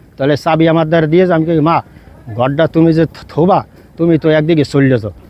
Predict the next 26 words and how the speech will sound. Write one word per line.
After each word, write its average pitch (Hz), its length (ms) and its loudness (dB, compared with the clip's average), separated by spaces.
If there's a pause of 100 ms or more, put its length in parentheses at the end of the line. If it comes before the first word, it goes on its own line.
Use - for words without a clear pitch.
(140)
তুমি 180 180 2
এই 175 200 4
আছো, 156 180 0
এই 151 180 2
নাও। 123 160 -2 (320)
তাহলে 156 160 0
মা, 165 140 0
তুমি 170 220 0
হলে 165 220 2
তুমি 160 240 0
এই, 156 220 2 (140)
তুমি 160 200 -2
হলে 165 180 0
তুমি 156 200 -2
আমার 151 260 0
ওই 151 220 2 (160)
ভাই 127 220 -2
আছে 160 140 0
এক 147 100 -2
বাসায়, 175 280 0 (840)
ছোটো 147 260 0
ভাই, 185 140 2
তুমি 156 180 -2
হেনে 160 280 0
যাই 147 120 0
থাও।" 117 200 -4